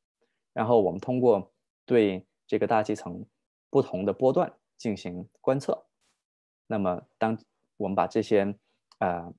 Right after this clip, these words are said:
每一个波段，就在这幅图显-，从这个红色到蓝色，它显示的就是，呃，不同的波段的这个，呃，眼星，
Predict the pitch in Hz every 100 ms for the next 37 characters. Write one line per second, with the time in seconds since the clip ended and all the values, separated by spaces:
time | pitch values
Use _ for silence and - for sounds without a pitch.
0 | _ 123 95 92 117 123 123 143 92 -
1 | 104 - _ _ _ _ _ _ _ _
2 | _ 123 127 113 - 101 - - - 98
3 | 107 98 - 92 131 117 98 - 98 92
4 | - 104 - - 104 92 90 92 - 90
5 | - _ _ _ 90 82 85 - _ _
6 | _ _ _ _ _ _ _ _ _ _
7 | _ - - 92 92 90 110 113 92 -
8 | 87 85 65 60 - _ _ - 90 -
9 | - 50 - _ _ _ _ _ _ _
10 | _ _ _ _ _ - 113 92 - 131
11 | 131